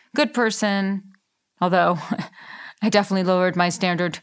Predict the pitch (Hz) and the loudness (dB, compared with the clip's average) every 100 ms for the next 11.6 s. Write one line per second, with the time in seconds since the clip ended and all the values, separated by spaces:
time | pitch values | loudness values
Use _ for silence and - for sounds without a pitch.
0 | - - - 226 196 - 170 170 208 196 | -18 -6 -2 0 0 0 -2 0 -4 -6
1 | - - - - - _ 277 254 233 233 | -12 -20 -20 -20 -20 _ -2 0 2 0
2 | 214 - 254 240 320 320 294 262 - 247 | -2 -2 -2 -2 -2 -2 0 0 0 0
3 | 233 233 226 226 - 208 208 208 185 180 | 2 2 2 0 -2 -2 -2 -2 0 0
4 | 160 165 165 175 170 165 165 - - 170 | -2 -2 -2 -2 0 0 -2 -4 -6 -6
5 | - - 170 175 - 180 170 - 165 170 | -4 -2 -2 -2 -2 0 2 2 2 0
6 | 156 _ - - - - - - - 214 | -4 _ -20 -20 -20 -20 -20 -4 -2 2
7 | 247 262 339 247 156 - - _ 196 185 | 2 2 2 2 -2 -12 -20 _ -4 -2
8 | 185 180 185 - 190 185 - 156 - - | 0 0 -2 -2 -4 -4 -6 -4 -2 -4
9 | - - _ - - - - - - - | -6 -12 _ -20 -20 -20 -20 -20 -20 -20
10 | - _ _ - 226 269 262 - 302 - | -20 _ _ 0 2 2 0 -4 -6 -4
11 | 302 262 233 240 - - | -2 -2 -2 -4 -8 -18